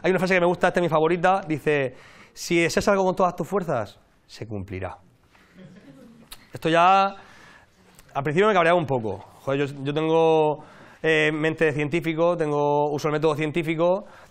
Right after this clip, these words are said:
Sabéis, para un matemático es muy sencillo derrumbar una,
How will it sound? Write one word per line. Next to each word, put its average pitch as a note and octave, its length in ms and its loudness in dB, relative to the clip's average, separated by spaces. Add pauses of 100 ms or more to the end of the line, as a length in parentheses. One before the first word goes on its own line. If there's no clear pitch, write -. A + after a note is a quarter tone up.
Sabéis, C#3 220 -2
para D#3 120 2
un D#3 60 0
matemático E3 840 0 (120)
es D#3+ 120 -4
muy D#3+ 140 0
sencillo D3+ 680 0
derrumbar C#3+ 540 0
una, C3+ 540 0